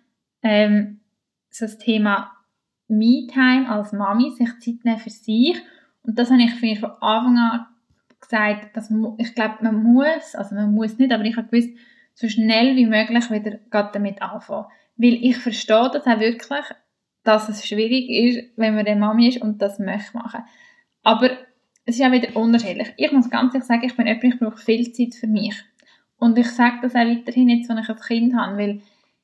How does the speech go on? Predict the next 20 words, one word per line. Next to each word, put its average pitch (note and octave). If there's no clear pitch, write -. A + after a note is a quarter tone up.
in A#3+
dieser B3+
Zeit, C4
wo A3
ich A3
dann G#3
mit G#3
dem G3+
Levi A#3
bin, F#3+
was G3
immer A3
noch G#3
extrem A3+
viel B3
ist, -
vor G#3+
allem G3+
natürlich G3+
jetzt, A3+